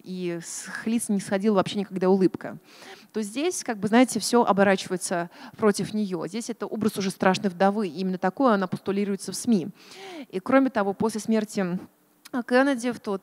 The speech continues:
э, страшный момент она не снимала жакета, который был обрызган к-, кровью ее мужа. Собственно, такой ее и затем и будут печатать на картинках журнала. И, собственно, вот видите, как он берет и добавляет эти образы. Та самая счастливая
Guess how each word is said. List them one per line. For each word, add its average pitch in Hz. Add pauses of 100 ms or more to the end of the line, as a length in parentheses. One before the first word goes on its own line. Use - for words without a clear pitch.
(100)
э, 190
страшный 196
момент 233
она 208
не 214
снимала 220
жакета, 226
который 190
был 185
обрызган 190
к-, 175
кровью 208
ее 190
мужа. 208 (480)
Собственно, 185
такой 247
ее 208
и 175
затем 202
и -
будут 196
печатать 202
на 170
картинках 196
журнала. 175 (480)
И, 202
собственно, 202
вот 202
видите, 233
как -
он 180
берет 254
и 185
добавляет 190 (460)
эти -
образы. 185
Та 190
самая 190
счастливая 202